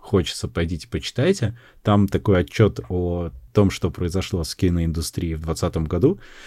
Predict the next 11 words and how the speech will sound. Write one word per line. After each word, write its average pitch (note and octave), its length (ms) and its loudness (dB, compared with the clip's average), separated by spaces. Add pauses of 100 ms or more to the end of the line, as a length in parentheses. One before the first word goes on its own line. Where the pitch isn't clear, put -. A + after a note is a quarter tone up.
(180)
Если A#2 260 4
коротко, C#3 640 2 (160)
она G#2 540 4
на F#2 140 4
искусственной F#2 560 0
вентиляции F#2 500 0
легких - 340 -2
<laughs> - 0 -
находится, - 460 0
по-моему, F2+ 480 -2
уже. E2 200 -4